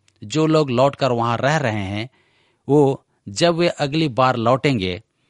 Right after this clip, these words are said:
तो मैं उसे इस रीति से लेता हूं कि वे फिर कभी भी बाहर किसी गुलामी में दोबारा नहीं जाएंगे। यह सतयुग और स्वर्ण युग होगा,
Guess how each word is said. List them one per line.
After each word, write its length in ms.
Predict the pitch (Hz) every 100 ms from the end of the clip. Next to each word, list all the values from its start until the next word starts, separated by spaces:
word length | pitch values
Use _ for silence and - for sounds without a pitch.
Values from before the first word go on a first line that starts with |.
| _ _ _ _
तो 160 | 151 147
मैं 220 | 139 139
उसे 260 | 135 131 139
इस 280 | - 156 127
रीति 240 | 127 135
से 340 | - 120 117 - _ -
लेता 340 | 110 131 -
हूं 180 | 107 101
कि 180 | 95 120
वे 100 | 117
फिर 280 | - 165 151
कभी 360 | - 147 190
भी 260 | 123 107 - _ _
बाहर 340 | 101 127 131 147
किसी 380 | - 139 147
गुलामी 440 | 120 117 131 143 143
में 220 | 104 90 _ -
दोबारा 400 | 104 113 113 110
नहीं 200 | 101 110
जाएंगे। 460 | 98 90 87 87 98 _ _ _ _ _ _ -
यह 180 | 160 170
सतयुग 540 | - 151 - 180 170
और 180 | 139 135
स्वर्ण 300 | - 151 147
युग 200 | 139 107
होगा, 400 | 95 90 82